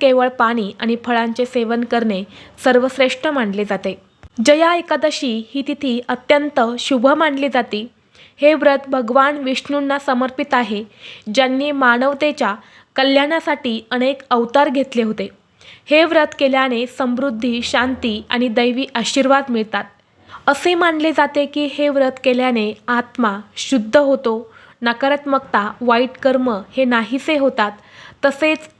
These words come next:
जे भक्त पूर्ण भक्तिभावाने जया एकादशीचं व्रत करतात,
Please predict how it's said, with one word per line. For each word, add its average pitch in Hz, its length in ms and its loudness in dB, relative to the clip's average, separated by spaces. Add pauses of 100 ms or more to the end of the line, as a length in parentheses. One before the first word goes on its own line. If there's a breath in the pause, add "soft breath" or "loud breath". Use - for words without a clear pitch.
(420 soft breath)
जे 311 160 4
भक्त 285 440 -4 (300)
पूर्ण 262 340 2
भक्तिभावाने 262 960 0 (220)
जया 254 260 2 (100)
एकादशीचं 254 880 -2
व्रत 254 180 2 (120)
करतात, 240 380 2